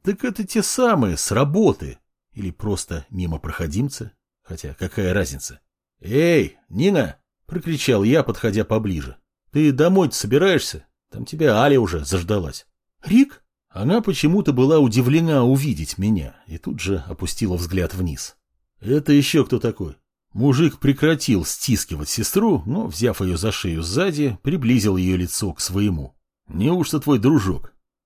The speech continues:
«Это мой брат», загнанно произнесла сестра. «Не трогайте его». «Ха, тогда ты пойдешь с нами, и мы сегодня повеселимся.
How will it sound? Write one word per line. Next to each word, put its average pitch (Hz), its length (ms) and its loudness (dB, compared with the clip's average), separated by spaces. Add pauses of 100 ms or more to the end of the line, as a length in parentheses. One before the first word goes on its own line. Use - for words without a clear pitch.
(100)
«Это 185 400 -4
мой 175 200 2
брат», 160 400 0 (280)
загнанно 104 720 0
произнесла 98 600 -2
сестра. 80 460 -10 (340)
«Не 233 120 4
трогайте 139 540 2
его». 104 260 -2 (400)
«Ха, 98 280 0 (440)
тогда 107 320 0
ты 160 120 2
пойдешь 139 380 2
с - 80 -6
нами, 131 380 0 (200)
и 165 240 -4
мы 175 260 2
сегодня 170 600 0
повеселимся. 120 1040 0